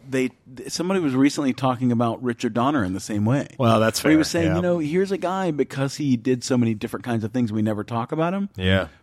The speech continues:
Speaker 1: But to have done Superman, which was this giant hit, and The
Speaker 2: Right.
Speaker 1: Omen, which is one of the great horror movies ever, and Lethal Weapon, like,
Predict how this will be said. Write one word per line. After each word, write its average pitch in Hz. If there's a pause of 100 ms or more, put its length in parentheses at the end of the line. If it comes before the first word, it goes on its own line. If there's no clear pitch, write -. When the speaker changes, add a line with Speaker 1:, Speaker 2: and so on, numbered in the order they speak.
(100)
Speaker 1:
But 151
to 160
have 127
done 151
Superman, 139
which 113
was 107
this 104
giant 110
hit, 113
and 107
The 98
Speaker 2:
Right. 101
Speaker 1:
Omen, 123
which 113
is 113
one 113
of 104
the 104
great 104
horror 104
movies 110
ever, 123
and 92
Lethal 104
Weapon, 127
like, 113